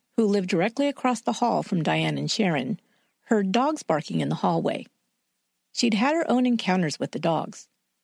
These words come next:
A couple of months earlier, she'd encountered Hera, unattended in the sixth-floor hallway.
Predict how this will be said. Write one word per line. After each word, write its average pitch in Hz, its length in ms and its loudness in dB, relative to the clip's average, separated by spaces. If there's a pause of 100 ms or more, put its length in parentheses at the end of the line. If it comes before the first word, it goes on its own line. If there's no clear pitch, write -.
(340)
A 180 60 0
couple 285 300 0
of 262 80 2
months 208 240 2
earlier, 196 520 0 (280)
she'd 233 240 0
encountered 233 480 0
Hera, - 420 0 (400)
unattended 240 640 2
in 160 100 0
the 156 80 0
sixth-floor - 500 -2
hallway. 202 520 0